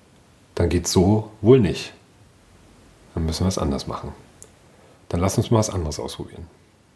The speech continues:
Also Fehler als Feedback zu nehmen, ja, das klingt so abgedroschen, aber Fehler wirklich als Feedback zu nehmen, dass es so eben nicht funktioniert und dass ich was anderes ausprobieren darf. Und dann sind wir wieder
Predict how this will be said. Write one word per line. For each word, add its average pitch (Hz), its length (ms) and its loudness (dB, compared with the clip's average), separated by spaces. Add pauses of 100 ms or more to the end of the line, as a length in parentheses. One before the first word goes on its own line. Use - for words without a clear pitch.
(1600)
Also 101 200 -2
Fehler 113 600 4
als 98 200 -2
Feedback 165 460 0
zu 92 100 -2
nehmen, 87 540 0 (200)
ja, - 180 -6
das 76 140 -6
klingt 127 180 4
so - 80 0
abgedroschen, - 460 0
aber 104 80 0
Fehler 180 340 6
wirklich 135 220 4
als 110 160 4
Feedback 98 360 0
zu 95 100 2
nehmen, 90 340 0 (1000)
dass - 200 -2
es - 80 -4
so 101 160 6
eben 104 160 4
nicht 113 140 4
funktioniert 127 560 -8
und 92 120 -4
dass 92 120 2
ich 101 80 0
was - 180 2
anderes 87 340 -4
ausprobieren - 440 -12
darf. - 260 -20
Und 120 60 -2
dann 117 100 4
sind 165 180 6
wir 156 80 4
wieder 123 340 6